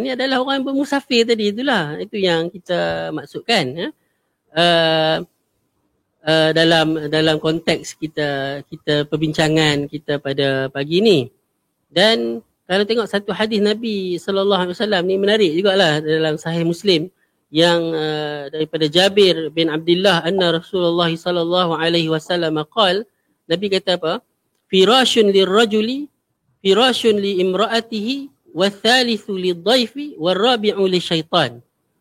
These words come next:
Ha, hadis ni, uh, Nabi kata, setiap rumah tu dia kena ada firash. Firash ni macam tilam, eh. Tilam untuk, uh, untuk tuan rumah tu, lelaki yang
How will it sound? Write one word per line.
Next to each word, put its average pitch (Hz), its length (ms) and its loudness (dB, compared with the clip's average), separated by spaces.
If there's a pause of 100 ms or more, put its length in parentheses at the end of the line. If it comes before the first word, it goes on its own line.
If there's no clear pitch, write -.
(140)
Ha, 143 480 -2
hadis 247 240 0
ni, 247 140 0 (580)
uh, 180 720 -2 (240)
Nabi 214 280 -2
kata, 175 400 -4 (560)
setiap 240 200 0
rumah 247 320 4
tu 277 240 -4
dia 220 80 4
kena 214 320 4
ada 214 240 4
firash. 214 480 2
Firash 208 320 0
ni 214 160 0
macam 185 520 -4
tilam, 180 520 0
eh. 262 40 -10 (440)
Tilam 202 440 0
untuk, 175 280 -8 (160)
uh, 147 160 0
untuk 160 480 -4
tuan 170 160 6
rumah 156 320 0
tu, 214 80 -6
lelaki 165 560 -2
yang 147 240 -4